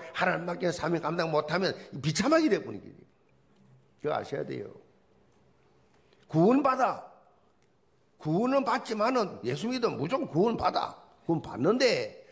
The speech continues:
이 땅의 삶에서 하나님 나라를 못 누린단 말이에요. 축복 못 누리니까 이 축복 받고 힘있게 멋있게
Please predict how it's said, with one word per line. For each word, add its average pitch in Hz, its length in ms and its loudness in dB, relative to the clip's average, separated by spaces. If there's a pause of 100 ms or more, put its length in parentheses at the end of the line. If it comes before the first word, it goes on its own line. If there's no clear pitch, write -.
(300)
이 254 180 0
땅의 240 320 2
삶에서 165 440 -2
하나님 143 640 -2
나라를 123 260 2
못 107 200 0
누린단 110 380 4
말이에요. 82 380 -4 (240)
축복 185 380 0
못 123 140 -2
누리니까 196 680 0 (140)
이 220 120 0
축복 214 360 -2
받고 165 400 0 (100)
힘있게 226 420 2
멋있게 147 680 2